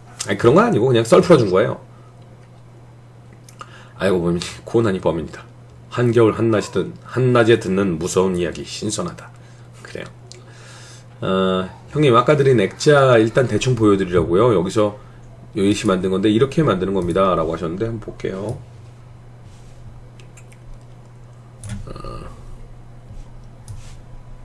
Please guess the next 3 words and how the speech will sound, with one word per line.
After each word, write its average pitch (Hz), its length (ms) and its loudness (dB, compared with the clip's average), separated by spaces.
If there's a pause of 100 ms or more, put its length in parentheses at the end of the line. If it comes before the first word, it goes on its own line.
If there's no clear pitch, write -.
(2250)
아, 95 220 -10
이거야? 101 340 -10 (3750)
아, 95 800 -4